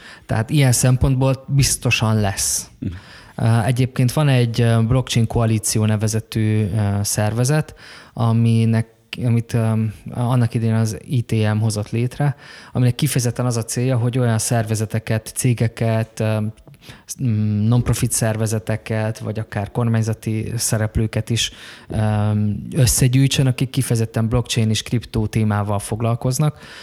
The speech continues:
Speaker 1: E-, ennek a koalíciónak az egyik szerepe pont az, hogy, ö,
Speaker 2: Mhm.
Speaker 1: hogy a szabályozást az, ö, azt vigye előre, és hogy foglalkozzon ezzel a kérdéssel, illetve valami háttérszaktudást adjon a, a,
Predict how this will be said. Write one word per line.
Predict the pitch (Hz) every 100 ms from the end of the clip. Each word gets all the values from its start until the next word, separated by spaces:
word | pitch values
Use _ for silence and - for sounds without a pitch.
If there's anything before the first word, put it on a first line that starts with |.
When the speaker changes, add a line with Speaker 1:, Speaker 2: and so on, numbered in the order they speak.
| - - - -
Speaker 1:
E-, | 147 143
ennek | 147 131 -
a | 123 117 123 120
koalíciónak | 135 120 117 - 113 113
az | 117
egyik | 113 104
szerepe | - 110 104 107
pont | - 104 98
az, | 101 -
hogy, | - 98 101
ö, | 110 104
Speaker 2:
Mhm. | 104 98 95 - -
Speaker 1:
hogy | 107
a |
szabályozást | - 107 104 107 101 98 - -
az, | 101 -
ö, | 107 101 101 101 78
azt | 101 -
vigye | 123 104
előre, | 110 123 113
és | 104
hogy | -
foglalkozzon | - 107 110 107 110 107 101
ezzel | 110 107 92
a |
kérdéssel, | 110 104 123 131 - 139 143 - - -
illetve | 107 110 117
valami | 113 110 107 110 110 107
háttérszaktudást | 117 110 - 110 113 - 104 104 -
adjon | 110 101 98
a, | 107 104
a, | 98 101 101 101